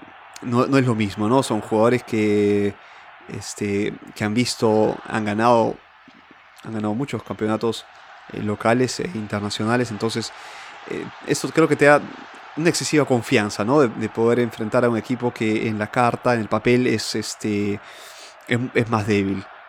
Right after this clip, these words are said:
que tú, ¿no? Pero ¿qué pasó con Perú? <laughs> Hay algo ahí que les digo, ¿no? Factor psicológico.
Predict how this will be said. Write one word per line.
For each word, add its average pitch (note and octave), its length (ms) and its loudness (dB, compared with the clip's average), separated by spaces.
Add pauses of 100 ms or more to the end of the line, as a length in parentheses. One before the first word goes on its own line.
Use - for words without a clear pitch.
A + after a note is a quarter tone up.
que G#2 120 -4
tú, G2+ 120 -6
¿no? G#2 240 -4 (1040)
Pero C#3 120 6
¿qué G3 100 2
pasó F3+ 200 2
con F3+ 120 2
Perú? E3+ 240 2 (320)
<laughs> B2 280 6
Hay B2+ 220 4
algo D3 240 8
ahí C3 140 6
que C3 120 2
les G#2+ 200 2
digo, A2 240 0
¿no? A#2 320 0
Factor A#2+ 280 -2
psicológico. A2+ 680 0